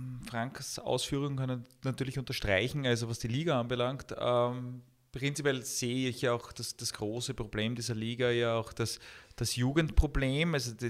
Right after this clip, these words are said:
die Jugendspieler, die nachrücken, die, äh, kleineren Vereine setzen diese Spieler ein und, und reüssieren dann mit diesen Spielern teilweise.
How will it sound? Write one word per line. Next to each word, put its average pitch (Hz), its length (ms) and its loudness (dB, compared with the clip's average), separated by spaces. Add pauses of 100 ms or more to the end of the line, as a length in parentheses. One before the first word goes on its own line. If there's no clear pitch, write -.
die 113 160 -4
Jugendspieler, 135 540 0
die 120 120 -4
nachrücken, 131 720 2 (360)
die, 127 400 0
äh, 120 380 6 (280)
kleineren 127 480 2
Vereine 123 680 2
setzen 127 360 -4
diese 123 200 -2
Spieler 117 340 0
ein 123 440 2
und, 123 500 -2
und 120 360 -6 (180)
reüssieren 120 680 2
dann 151 160 -2
mit 143 140 -6
diesen 139 180 -8
Spielern 143 340 -4
teilweise. 139 520 2